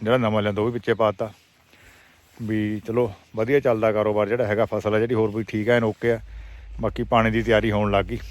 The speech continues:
ਦੇਖਿਆ ਜਿਨ੍ਹਾਂ ਨੇ ਬਗੈਰ ਰੌਣੀ ਕਰੇ ਤੇ ਬੀਜਿਆ ਤੇ ਉਹ ਲਾਗੇ ਪਾਣੀ ਲਾਉਣ, ਛੱਡਿਆ ਪਾਣੀ ਇੱਕ ਦੋ ਕੁ ਜਗ੍ਹਾ ਮੈਂ ਦੇਖਿਆ,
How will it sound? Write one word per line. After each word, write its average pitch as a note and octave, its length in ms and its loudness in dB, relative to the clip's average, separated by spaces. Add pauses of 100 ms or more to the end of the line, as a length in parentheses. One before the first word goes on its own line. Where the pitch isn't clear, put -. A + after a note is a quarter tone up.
(920)
ਦੇਖਿਆ A2 280 4
ਜਿਨ੍ਹਾਂ C#3 200 2
ਨੇ D3 100 4
ਬਗੈਰ A#2+ 380 6 (580)
ਰੌਣੀ A2+ 240 0
ਕਰੇ A#2 140 4
ਤੇ A#2+ 100 2
ਬੀਜਿਆ A2+ 340 0
ਤੇ A#2 60 0
ਉਹ A#2+ 80 4
ਲਾਗੇ G#2+ 280 2
ਪਾਣੀ G2 260 -4
ਲਾਉਣ, G2 260 -2 (720)
ਛੱਡਿਆ A#2 380 4
ਪਾਣੀ A2+ 240 2
ਇੱਕ A2+ 140 -6
ਦੋ A2 120 2
ਕੁ A2 80 0
ਜਗ੍ਹਾ A2 200 2
ਮੈਂ A2+ 140 -2
ਦੇਖਿਆ, G#2 320 -2